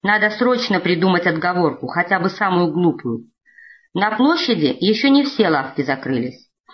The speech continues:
Захожу в одну из них за белой материей для перевязки ран, а то наши запасы кончаются. В другой покупаю пакетик сластей для сестрёнки.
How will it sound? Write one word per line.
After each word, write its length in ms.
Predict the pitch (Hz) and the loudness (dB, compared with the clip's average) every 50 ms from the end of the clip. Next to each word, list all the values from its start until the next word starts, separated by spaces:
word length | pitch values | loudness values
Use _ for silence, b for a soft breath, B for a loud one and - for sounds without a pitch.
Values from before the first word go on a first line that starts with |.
| B B B B _ | B B B B _
Захожу 440 | 143 208 208 - 254 269 262 320 330 | -4 -4 -2 0 -2 0 0 2 2
в 40 | 320 | 2
одну 300 | 302 233 254 269 277 277 | 2 4 4 4 6 4
из 160 | 254 208 202 | 4 4 4
них 380 | 240 262 285 311 302 - - - _ _ _ _ _ _ - - - | 4 6 4 4 2 -2 -8 -14 _ _ _ _ _ _ -20 -12 -8
за 200 | 156 156 214 202 | -4 -2 0 0
белой 300 | 175 233 254 262 262 254 | 0 0 2 2 2 2
материей 680 | 240 208 196 - - 220 233 247 254 262 262 254 - 160 | 2 0 0 0 2 2 4 4 4 4 4 2 0 0
для 160 | 151 180 170 | -2 -2 0
перевязки 580 | 180 175 170 170 165 185 196 202 - - 220 | 0 2 2 2 2 2 0 -2 -2 -2 -2
ран, 420 | 196 175 147 123 120 127 123 - - _ _ _ _ _ _ _ | 0 0 0 -2 -2 -4 -6 -10 -14 _ _ _ _ _ _ _
а 100 | - 185 | -10 -4
то 140 | - - 233 | 0 2 2
наши 320 | 226 220 208 208 - 196 170 | 2 2 0 0 -2 0 0
запасы 480 | 165 185 180 - 214 220 226 - 196 | 0 0 0 -2 -4 -4 -2 -4 -4
кончаются. 840 | - 180 190 185 170 - 175 143 131 123 123 - - - - 139 - _ _ _ _ B B B B B B B B | -2 0 0 0 0 0 0 0 0 -2 -4 -8 -14 -18 -18 -18 -18 _ _ _ _ B B B B B B B B
В 40 | 147 | -4
другой 380 | - 226 254 233 226 370 392 - | -2 0 2 4 4 2 2 0
покупаю 580 | - 214 220 220 214 214 254 262 285 294 294 294 | -2 -2 0 0 0 0 0 0 0 0 0 0
пакетик 480 | - - - - 247 247 247 240 233 | -2 -2 0 0 0 0 0 -4 -4
сластей 540 | - 233 240 247 240 240 - - 165 147 135 | -2 -2 -2 -2 -2 -6 -6 -2 0 0 0
для 140 | 131 139 147 | 0 -2 -2
сестрёнки. 760 | - - 151 151 - - 143 135 131 127 131 131 151 147 - | -2 -2 -4 -4 -4 -2 -2 0 0 0 -2 -4 -8 -12 -12